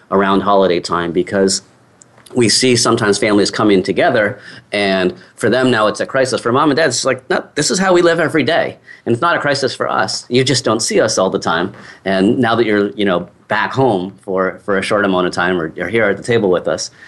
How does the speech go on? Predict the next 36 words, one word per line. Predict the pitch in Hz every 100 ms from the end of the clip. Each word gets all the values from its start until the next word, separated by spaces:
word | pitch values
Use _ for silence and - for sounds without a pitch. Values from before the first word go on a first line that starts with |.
| -
you | 90
know, | 90
you | 95 98
can | 107
see, | 98 208 160 117 - - - -
um, | 85 82 87 -
what's | 98 -
going | 85 82
on. | 80 78 - - - -
Um, | 92 90 - -
I | -
would | 277 269
say | 226
something | 190 185 185
that, | 143 127 113
that, | -
that | 110 101 -
connects | - 120 123 - -
to | 175
it | 170 - - -
is | 117 113
also | - 123 143 151
how | 120 123 120
we | 117 110 104
eat. | 101 73 - - _ _ _ -
Um, | 98 98
sometimes | 101 139 147 151 131 127 131 - - -
we'll | 120 120
tend | 120 135
to | 131
reach | 110 120 123 -
for | 113 104 101
just, | 92 - -
like, | 95 95 - -
an | 98
easy, | 107 120 127 110 113 107 104